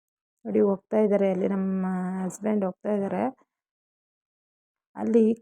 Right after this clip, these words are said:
ಕಪ್ಪು ದೋಳ್ತ ಅಂತ ಹೇಳಿ ಹಾಕ್ತಾರೆ, ಹಣೆಗೆ ಹಾಕ್ತಾರೆ. ಅಲ್ಲಿ ಕೂತಿರ್ತಾರಲ್ಲ, ಅವ್ರ ಹತ್ರ ನಾವು ಎಷ್ಟಾಗುತ್ತೋ ಅಷ್ಟು ಅಮೌಂಟನ್ನ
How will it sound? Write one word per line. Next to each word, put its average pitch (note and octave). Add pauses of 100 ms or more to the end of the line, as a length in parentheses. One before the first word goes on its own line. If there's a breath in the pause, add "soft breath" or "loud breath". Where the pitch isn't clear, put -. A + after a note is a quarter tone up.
ಕಪ್ಪು A#3
ದೋಳ್ತ A#3
ಅಂತ G#3+
ಹೇಳಿ G#3+
ಹಾಕ್ತಾರೆ, G3+ (480)
ಹಣೆಗೆ A3
ಹಾಕ್ತಾರೆ. G3+ (480)
ಅಲ್ಲಿ G#3+
ಕೂತಿರ್ತಾರಲ್ಲ, G#3 (420)
ಅವ್ರ G#3
ಹತ್ರ G#3
ನಾವು G#3
ಎಷ್ಟಾಗುತ್ತೋ G#3
ಅಷ್ಟು G3+
ಅಮೌಂಟನ್ನ G3